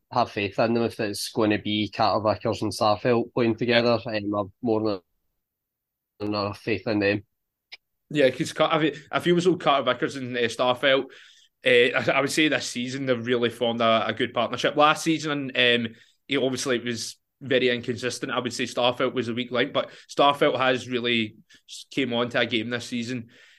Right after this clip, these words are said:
Speaker 2: Um, and, uh, going back to the last time Rangers and Celtic last played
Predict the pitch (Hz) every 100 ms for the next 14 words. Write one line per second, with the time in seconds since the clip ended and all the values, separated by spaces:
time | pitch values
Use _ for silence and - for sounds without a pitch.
0 | - 113 117 120 127 127 113 117 127 123
1 | 160 160 151 151 139 123 135 - 143 131
2 | 123 123 117 120 113 110 120 110 117 117
3 | 127 - 123 117 - - 117 113